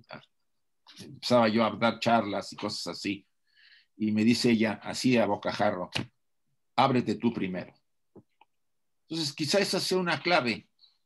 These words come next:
Si yo desarrollo la parte búdica, si yo despierto más en mí la parte superior, las capacidades de transmisión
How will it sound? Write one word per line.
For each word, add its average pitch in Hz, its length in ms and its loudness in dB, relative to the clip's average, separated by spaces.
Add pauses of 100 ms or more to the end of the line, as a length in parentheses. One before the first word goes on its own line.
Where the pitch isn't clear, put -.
(680)
Si 120 240 2
yo 175 140 6
desarrollo 156 680 4
la 104 220 0
parte 135 500 0
búdica, 107 720 0 (340)
si 101 220 -10
yo 139 240 2 (100)
despierto 117 840 2
más 113 380 -2
en 107 180 -4
mí 135 220 0
la 104 300 -4
parte 131 280 0
superior, 104 720 -2 (720)
las - 180 4
capacidades 139 680 -2
de 151 80 0
transmisión 123 760 -4